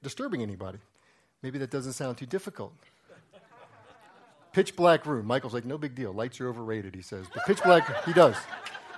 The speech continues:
He says that, but, but he'll even agree with this one. Pitch black kids' room.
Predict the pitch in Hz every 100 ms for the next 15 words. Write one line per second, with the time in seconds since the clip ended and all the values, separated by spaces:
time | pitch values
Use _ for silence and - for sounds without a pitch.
0 | - - - - - - - 147 139 175
1 | 127 113 123 151 147 151 170 190 233 214
2 | 180 165 160 160 160 113 90 _ _ _
3 | _ _ _ - 302 233 208 - 233 165
4 | 160 95